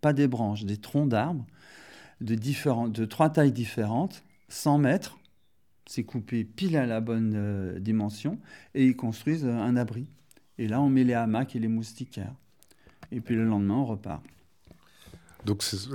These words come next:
Speaker 2: c'est, pour le coup, un mode de vie, euh, euh, cette découverte de la forêt en compagnie des
Speaker 1: Mhm.
Speaker 2: Wayanas. Euh, qu'est-ce que vous avez dé-, vu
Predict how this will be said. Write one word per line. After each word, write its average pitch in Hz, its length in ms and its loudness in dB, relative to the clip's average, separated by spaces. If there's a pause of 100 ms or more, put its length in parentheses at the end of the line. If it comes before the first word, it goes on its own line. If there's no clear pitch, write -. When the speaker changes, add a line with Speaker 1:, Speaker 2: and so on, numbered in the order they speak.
Speaker 2:
c'est, 82 580 -6 (760)
pour 98 140 4
le 92 100 0
coup, 110 220 -2
un 87 80 -4
mode 92 160 -2
de 92 100 0
vie, 98 320 0
euh, 80 80 -2 (500)
euh, - 20 -12 (840)
cette 92 300 0
découverte 101 640 2
de 90 160 0
la 90 140 2
forêt 101 360 0
en 92 160 -2
compagnie 98 480 -2
des 95 100 0
Speaker 1:
Mhm. 85 80 0
Speaker 2:
Wayanas. 90 460 2 (1120)
Euh, 82 400 -4 (680)
qu'est-ce - 260 -4
que - 120 -6
vous 85 280 -4
avez 82 540 -4 (220)
dé-, 85 200 -6 (460)
vu 95 420 -2